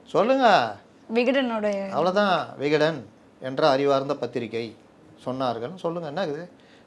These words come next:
Speaker 1: வேலுமணி தலைமையில நாற்பது எம் எல் ஏக்கள் வெளியே வருவாங்கன்னு கூட சொன்னாங்க. வந்தாங்களா?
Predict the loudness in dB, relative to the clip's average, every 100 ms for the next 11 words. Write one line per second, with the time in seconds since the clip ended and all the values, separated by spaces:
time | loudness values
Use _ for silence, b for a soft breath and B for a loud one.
0 | 0 2 2 -2 0 0 0 0 -2 0
1 | -4 -2 -2 -2 -2 -2 -2 -2 -6 -8
2 | -8 -8 -10 -10 -14 -18 -20 -20 -20 -6
3 | -4 -2 -2